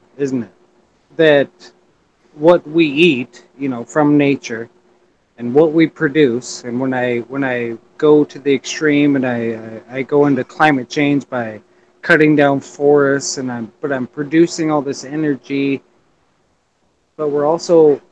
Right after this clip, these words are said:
giving back a little bit. Um, my point is, um, do you think, Blue, that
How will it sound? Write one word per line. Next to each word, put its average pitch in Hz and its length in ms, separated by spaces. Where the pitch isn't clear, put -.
giving 160 320
back 143 560
a 143 40
little 143 280
bit. 135 320
Um, 110 380
my 165 180
point 185 480
is, 127 280
um, 113 300
do 202 200
you 196 320
think, 156 360
Blue, 113 340
that 135 500